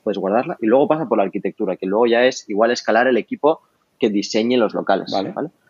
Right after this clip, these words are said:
Speaker 1: Por arquitectura diferente, porque no sería muy fácil ahora hacer un copy-paste de la primera, de Gracia, y ir, pero es que ya, ya, ya,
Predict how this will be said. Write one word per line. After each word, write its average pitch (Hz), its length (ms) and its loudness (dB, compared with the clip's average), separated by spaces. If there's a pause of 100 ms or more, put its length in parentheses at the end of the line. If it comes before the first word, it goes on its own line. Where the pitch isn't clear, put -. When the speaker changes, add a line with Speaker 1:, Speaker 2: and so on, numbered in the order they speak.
(140)
Speaker 1:
Por 101 120 -4
arquitectura 107 340 0
diferente, 101 360 -2
porque 95 220 -6
no 107 100 -2
sería 113 220 -2
muy 127 140 -2
fácil 127 280 0
ahora 110 140 4
hacer - 140 -8
un 117 100 -2
copy-paste 107 560 0
de 92 240 -2
la 90 120 -4
primera, 143 380 -2
de 113 100 -2
Gracia, 123 440 2
y 101 220 0
ir, 123 220 2
pero 104 160 0
es - 80 -8
que 98 260 0
ya, 107 160 -4
ya, 120 440 4 (500)
ya, 110 120 2